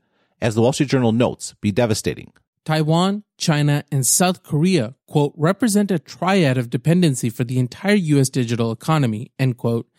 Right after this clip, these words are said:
Speaker 2: said an influential twenty nineteen Pentagon report on national security considerations regarding the supply chain for microelectronics. Quote, "Taiwan in particular represents a single point of failure for most of the United States' largest,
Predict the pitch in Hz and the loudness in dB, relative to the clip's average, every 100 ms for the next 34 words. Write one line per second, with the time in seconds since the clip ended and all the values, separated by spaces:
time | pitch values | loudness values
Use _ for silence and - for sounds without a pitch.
0 | _ _ - 185 175 185 214 226 - 202 | _ _ -2 0 2 2 2 2 2 2
1 | 180 185 156 165 160 151 135 - 139 123 | 2 0 0 0 0 0 0 0 -2 -2
2 | - 180 214 175 135 120 107 123 117 - | -2 0 2 2 2 0 -4 -2 -2 -2
3 | 127 135 147 170 208 185 156 - 190 185 | 0 2 2 0 0 -2 -2 0 2 2
4 | 160 127 120 117 117 - 117 113 _ _ | 0 -2 -2 -2 -4 -4 -6 -6 _ _
5 | - 151 147 151 151 143 156 - 185 214 | -6 -2 0 0 0 0 0 0 0 0
6 | - 127 117 123 120 120 123 117 113 - | 0 -4 -2 -2 0 0 -2 -2 -4 0
7 | 175 110 - - - - _ _ _ - | 0 -2 -8 -18 -18 -20 _ _ _ -4
8 | 127 127 143 _ _ _ _ _ - 175 | 0 0 -2 _ _ _ _ _ 0 2
9 | 175 185 254 208 208 165 214 233 156 110 | 4 4 4 2 0 0 0 0 0 -2
10 | 107 127 135 156 147 151 156 - 214 233 | -4 -2 0 2 0 0 -2 -2 0 0
11 | 254 - 170 165 143 143 127 127 117 127 | 0 0 0 0 -2 -2 -2 -2 -2 0
12 | 131 156 - 135 135 127 131 151 147 131 | 2 2 0 -4 -4 -2 -2 -2 -4 -6
13 | 117 - - 127 143 156 190 - | -6 -10 -6 0 0 0 -2 -4